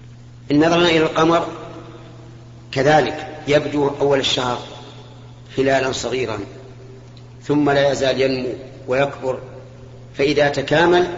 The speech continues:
بدأ بالنقص حتى عاد كالعرجون القديم، ثم جاء المحاق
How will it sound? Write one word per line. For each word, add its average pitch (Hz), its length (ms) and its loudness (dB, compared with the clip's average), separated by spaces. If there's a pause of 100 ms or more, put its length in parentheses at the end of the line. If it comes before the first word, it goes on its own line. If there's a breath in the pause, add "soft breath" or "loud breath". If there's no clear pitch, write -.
(920)
بدأ 143 260 2
بالنقص 135 480 -2 (1200)
حتى 139 420 -4
عاد 147 300 2
كالعرجون 123 500 -2
القديم، 117 380 -6 (2750)
ثم 147 300 4 (300)
جاء 139 220 2
المحاق 135 400 -2